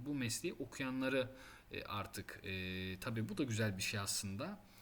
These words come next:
E, burada büro yönetimi, büro yönetimi ve sekreterlik okuyan arkadaşlarım artık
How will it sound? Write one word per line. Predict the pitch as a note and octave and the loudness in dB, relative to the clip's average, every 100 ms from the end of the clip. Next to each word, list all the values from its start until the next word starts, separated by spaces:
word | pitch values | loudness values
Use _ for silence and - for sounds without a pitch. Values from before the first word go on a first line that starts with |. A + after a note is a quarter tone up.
| - - | -16 -2
E, | G#2+ G#2+ | 0 0
burada | C#3+ A#2 C3 | 0 0 4
büro | D#3 | 4
yönetimi, | C3 A2 G#2+ A#2 D3+ | 6 4 4 0 0
büro | D3 C#3+ | 2 2
yönetimi | A#2+ - C#3 | 2 0 -2
ve | |
sekreterlik | C#3+ A#2+ B2+ A#2+ C#3 D3 | -2 -2 -4 -2 -2 -2
okuyan | A#2+ A2 A#2+ | -2 0 0
arkadaşlarım | D3+ - A2+ A2+ - C#3 D3 | -2 -2 0 0 0 -2 -2
artık | A2+ G2+ - - | -2 -2 -4 -12